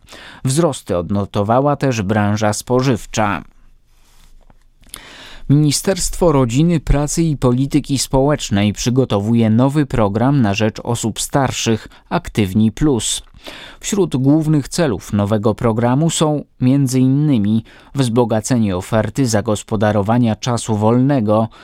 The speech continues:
i zmniejszenie poziomu wykluczenia cyfrowego wśród seniorów. Program na rzecz osób starszych Aktywni Plus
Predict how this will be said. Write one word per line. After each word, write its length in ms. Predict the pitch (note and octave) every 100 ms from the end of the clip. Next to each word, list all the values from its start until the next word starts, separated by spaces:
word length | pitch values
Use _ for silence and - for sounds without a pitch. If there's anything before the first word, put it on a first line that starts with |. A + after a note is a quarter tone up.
| - -
i 120 | E3+
zmniejszenie 720 | B2 A#2 A2 G#2 D3+ D#3 A2+
poziomu 540 | A#2 A2+ A2+ C3+ D#3
wykluczenia 720 | G#2+ G#2+ A2+ G#2 C3 C#3 A#2
cyfrowego 680 | G#2+ A2+ - G#2 F#2+ G#2+ A#2+
wśród 400 | - - G#2 G2
seniorów. 760 | - A#2 C3 B2+ G2+ G#2+ - - - - - - - -
Program 460 | - A2 G2 B2+ D3
na 140 | G#2
rzecz 220 | G2+ G#2 -
osób 360 | B2 B2+ -
starszych 720 | - C#3 B2+ - F3 - -
Aktywni 520 | A#2 - A#2 A2 B2
Plus 420 | A2+ D#3 D3 -